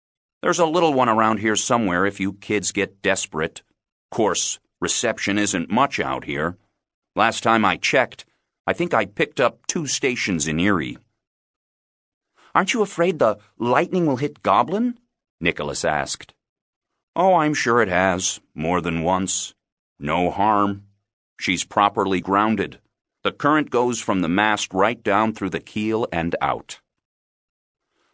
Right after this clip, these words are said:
"What if you were holding on to the mast when it hit?" "Can't say as I'd recommend that, Nicholas. You'd probably look a lot like one of those neon signs in Times Square." Nicholas laughed.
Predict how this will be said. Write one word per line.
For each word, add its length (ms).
"What 160
if 160
you 80
were 140
holding 280
on 140
to 80
the 80
mast 380
when 120
it 120
hit?" 380
"Can't 280
say 320
as 120
I'd 200
recommend 600
that, 300
Nicholas. 580
You'd 240
probably 540
look 260
a 40
lot 300
like 240
one 140
of 80
those 260
neon 440
signs 580
in 320
Times 420
Square." 600
Nicholas 400
laughed. 480